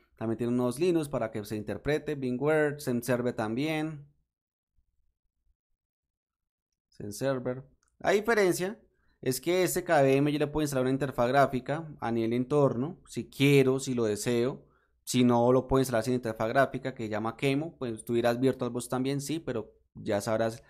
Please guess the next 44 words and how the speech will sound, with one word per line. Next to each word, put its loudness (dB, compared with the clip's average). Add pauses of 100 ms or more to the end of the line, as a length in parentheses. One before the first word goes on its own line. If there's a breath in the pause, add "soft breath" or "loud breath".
(340 soft breath)
ya -2
interpretarás -2
que -4
VirtualBox 0
necesita -4
acá -6
un, -4
una -4
capa -4
adicional. -4 (1000)
K 4
V 6
M 2
no, -2
yo -2
le 0
puedo -4
instalar -4
una -4
interfaz -6
gráfica -4
que -6
llame -6
Kemo. 0 (440)
¿Listo? -10
Para 2
administrar 0
mi -2
servidor -4
K -2
V -2
M, -6 (300 soft breath)
VMware 4
tiene -4
su -10
propia -8
interfaz -6
gráfica, -2
Zen -6
también -6
tiene -8
su -10
interfaz -10
gráfica. -2